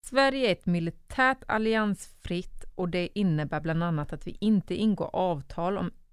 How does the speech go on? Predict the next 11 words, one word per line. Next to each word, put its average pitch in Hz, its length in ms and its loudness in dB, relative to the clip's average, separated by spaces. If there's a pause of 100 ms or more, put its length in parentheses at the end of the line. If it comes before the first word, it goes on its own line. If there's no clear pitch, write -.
(200)
ömsesidiga 156 1300 -4
försvarsgarantier 160 1500 -8
och - 120 -10
att - 180 -12
vi 175 60 -8
själva 165 480 -4
ansvarar 151 580 -4
för - 220 -8
försvaret - 720 -10
av 180 120 -6
Sverige. - 600 -2